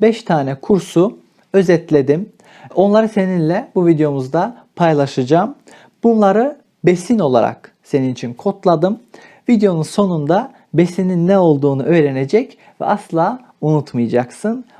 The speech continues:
O zaman hemen beş şıkka geçebiliriz. Katılman gereken birinci kurs bilgisayar kursudur. Tabii ki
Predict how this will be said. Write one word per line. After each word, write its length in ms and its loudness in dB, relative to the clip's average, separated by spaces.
O 80 2
zaman 280 -2
hemen 440 -2
beş 240 0
şıkka 420 -4
geçebiliriz. 600 -8
Katılman 540 0
gereken 520 0
birinci 480 2
kurs 400 -2
bilgisayar 600 0
kursudur. 500 -2
Tabii 320 0
ki 300 -2